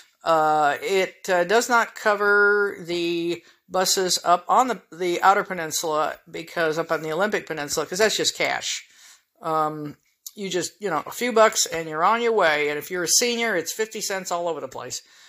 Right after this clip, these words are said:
Uh, so I just wanted to do that so that if anybody does want to come out, uh, especially our friends from, um, This Is Why We Drink, that the travel will not be horribly frustrating,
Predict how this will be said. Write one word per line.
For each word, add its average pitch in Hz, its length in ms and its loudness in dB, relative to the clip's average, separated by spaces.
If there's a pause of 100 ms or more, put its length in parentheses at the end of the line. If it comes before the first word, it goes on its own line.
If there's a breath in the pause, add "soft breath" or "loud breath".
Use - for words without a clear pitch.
(280 soft breath)
Uh, 175 300 2
so 185 560 0 (200)
I 196 60 -8
just 208 160 -8
wanted 262 280 0
to 240 60 -6
do 269 120 -6
that 202 320 2
so 202 160 -4
that 180 120 -4
if 175 120 -6
anybody 208 340 -4
does 202 500 0
want 226 280 -2
to - 40 -16
come 247 360 -6 (140)
out, 214 540 -2 (520)
uh, 175 200 0
especially 202 440 -6
our 185 160 -2
friends 190 520 -10 (140)
from, 165 580 -8 (140)
um, 160 580 -10 (300)
This 180 220 -4
Is 185 120 -6
Why 175 160 4
We 190 120 -2
Drink, 226 400 0 (420 soft breath)
that 180 440 6 (200)
the 185 300 -4
travel 220 680 4
will 185 220 2
not 185 280 2
be 190 140 0
horribly 180 560 -2
frustrating, 131 1000 -2